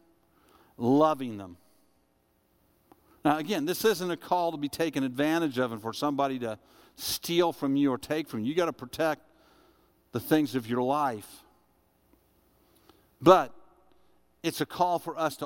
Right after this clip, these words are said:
always want the best and look for the best and try to help them find what, how we can best serve them and to pour our life into them and to be patient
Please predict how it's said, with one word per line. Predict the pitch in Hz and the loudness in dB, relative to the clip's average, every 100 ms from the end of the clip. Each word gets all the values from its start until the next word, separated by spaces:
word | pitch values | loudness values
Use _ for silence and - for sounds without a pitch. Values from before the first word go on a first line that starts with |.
| - | -8
always | 160 170 190 180 175 139 | 0 2 2 2 0 0
want | 147 165 151 | -2 -2 -2
the | 139 | -2
best | 147 147 135 | 0 0 -2
and | 143 | -4
look | 151 | -4
for | 139 | -6
the | 131 | -4
best | 123 139 131 | -2 -2 -4
and | 123 | -4
try | 143 | -4
to | 135 | -2
help | 131 131 | -4 -4
them | 123 | -8
find | 117 143 143 123 - _ _ _ | -4 -2 -2 -4 -10 _ _ _
what, | 127 120 127 | -4 -2 -2
how | 131 127 | 0 0
we | 127 | -4
can | 117 107 | -8 -4
best | 117 131 - - - | -2 -2 -4 -10 -4
serve | 139 131 101 | -2 -2 -4
them | 90 90 - _ _ _ _ _ _ _ _ _ _ _ _ _ _ - _ | -10 -12 -18 _ _ _ _ _ _ _ _ _ _ _ _ _ _ -20 _
and | 147 120 | 0 0
to | |
pour | - - 143 135 | -4 -2 0 2
our | 127 | 0
life | 123 123 120 - | 0 -2 -4 -8
into | 98 90 | -10 -10
them | 85 90 _ _ _ _ - - | -14 -20 _ _ _ _ -20 -2
and | 170 160 | 0 2
to | 147 | -2
be | 135 | -6
patient | 131 - 190 208 220 - 135 131 | -10 -8 -4 -2 -2 -2 -2 -4